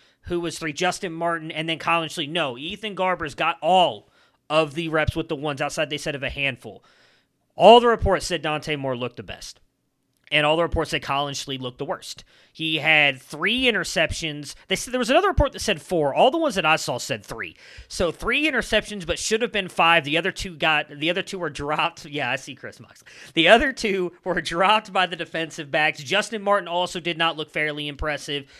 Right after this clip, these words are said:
Um, and they said Ethan Garbers really didn't look that well as well. But the one thing that was praised by Chip Kelly was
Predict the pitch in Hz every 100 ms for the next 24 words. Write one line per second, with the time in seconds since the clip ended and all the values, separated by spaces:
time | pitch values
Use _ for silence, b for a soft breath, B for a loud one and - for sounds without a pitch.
0 | b - 156 151 160 180 208 392 330 269
1 | 214 196 185 160 160 165 160 160 160 -
2 | 151 147 143 151 147 139 147 131 196 233
3 | 226 214 214 - 185 165 139 139 135 -
4 | 185 - 170 131 113 113 b b b b
5 | - 147 156 143